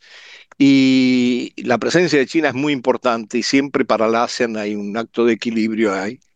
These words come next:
entre, eh, los dos, eh, actores en, en competencia, que son básicamente, obviamente,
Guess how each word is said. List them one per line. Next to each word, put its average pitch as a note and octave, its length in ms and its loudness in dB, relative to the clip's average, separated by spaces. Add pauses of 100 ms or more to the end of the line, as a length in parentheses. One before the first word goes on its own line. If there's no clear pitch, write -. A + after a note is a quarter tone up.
entre, C3+ 560 2 (480)
eh, G2+ 840 2 (680)
los A2 240 4
dos, - 540 -2
eh, - 60 -8 (160)
actores A2 840 -2
en, F2+ 280 -18
en G2 160 -14
competencia, G#2+ 600 -4
que E2+ 60 -12
son F2+ 160 -14
básicamente, F2+ 520 -8
obviamente, F#2 600 -6